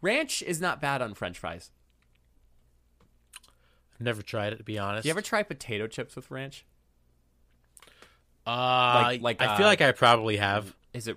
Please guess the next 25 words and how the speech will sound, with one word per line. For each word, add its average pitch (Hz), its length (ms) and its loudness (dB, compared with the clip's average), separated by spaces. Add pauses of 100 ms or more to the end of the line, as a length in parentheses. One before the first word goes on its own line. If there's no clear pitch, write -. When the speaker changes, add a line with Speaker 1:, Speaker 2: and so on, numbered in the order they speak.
Speaker 1:
Ripples? 151 520 -10
No, 90 280 -8 (160)
it's, 101 260 -8
um, 87 400 -8
Speaker 2:
Yeah. 110 440 -4 (680)
Speaker 1:
Really? 156 300 2
Speaker 2:
You, 151 40 -4
oh, 143 200 2 (180)
I 135 100 2
did, 156 420 0
like, 131 360 2 (200)
Ruffles. 123 440 2 (360)
Speaker 1:
Ruffles, 131 360 -2
that's 107 200 -6
what 92 120 -8
it 85 100 -12
is. 85 80 -10
Speaker 2:
Yes. - 240 -6 (220)
I've 120 140 -4
done 151 200 2
Ruffles 127 400 2
in, 117 80 -2
like, 110 240 -4
ranch 104 420 -4
dip. 107 240 -4